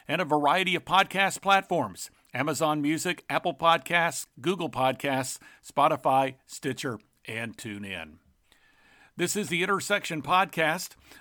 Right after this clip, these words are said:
I had the opportunity recently to chat with Mark Moore, teaching pastor at Christ's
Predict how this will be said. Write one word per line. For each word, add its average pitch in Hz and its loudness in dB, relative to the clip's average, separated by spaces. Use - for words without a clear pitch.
I 120 -2
had 156 2
the 147 -2
opportunity 165 -2
recently 165 -4
to 147 -4
chat 165 0
with 131 -6
Mark 151 0
Moore, 139 0
teaching 139 -2
pastor 143 -4
at 127 -4
Christ's - -2